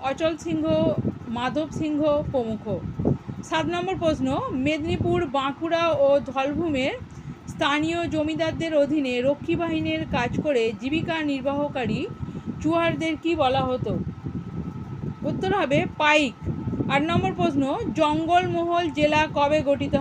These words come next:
হয়? আঠেরোশো খ্রিস্টাব্দে। ন নম্বর প্রশ্ন, কোন কোন অঞ্চল নিয়ে জঙ্গলমহল জেলা গঠিত হয়েছিল? মেদিনীপুর, বাঁকুড়া, মানভূম, বীরভূম প্রভৃতি। দশ নম্বর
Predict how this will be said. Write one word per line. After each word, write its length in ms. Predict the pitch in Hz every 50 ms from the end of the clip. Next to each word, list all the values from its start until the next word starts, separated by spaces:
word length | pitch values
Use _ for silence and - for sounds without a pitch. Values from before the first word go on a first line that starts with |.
| 269
হয়? 220 | 285 269 233 190 170 - - - - - - - - - - - - 269
আঠেরোশো 380 | 302 302 349 370 381 - 392 381 277
খ্রিস্টাব্দে। 580 | 302 330 302 - - 311 262 214 208 247 247 285 392 494 440 294 302
ন 20 | 320 339 349 349
নম্বর 240 | 349 349 359 359 294 320
প্রশ্ন, 260 | 302 294 - 247 247 247 277 370 508 - - - - - - - - - - - -
কোন 160 | 330 339 349 330 -
কোন 140 | 381 370 381 370 349 - 294
অঞ্চল 300 | 294 302 294 339 330 330 339 330 330
নিয়ে 140 | 330 339 339 302 311
জঙ্গলমহল 760 | 294 277 285 294 294 320 330 320 320 311 302 311 311 311 311 302 - 285
জেলা 200 | 277 277 285 285 285 262 233
গঠিত 260 | 269 269 294 294 - 302 294
হয়েছিল? 380 | 294 247 240 262 262 254 247 240 208 180 165 - - - - - - - - - - - - - - - - - 277
মেদিনীপুর, 540 | 302 320 294 339 359 339 - 359 349 349 349 330 - 302
বাঁকুড়া, 480 | 277 269 277 - - 320 330 320 311 302 311 302 277 262
মানভূম, 540 | 247 247 254 262 262 240 262 302 311 302 294 311 - - - - - - - - - - 214
বীরভূম 400 | 262 277 285 277 247 285 311 - - -
প্রভৃতি। 440 | 294 262 233 226 220 - 226 214 170 147 - - - - - - - - - - - - - 220 240
দশ 140 | 285 311 294 - 381
নম্বর 220 | 381 381 415 403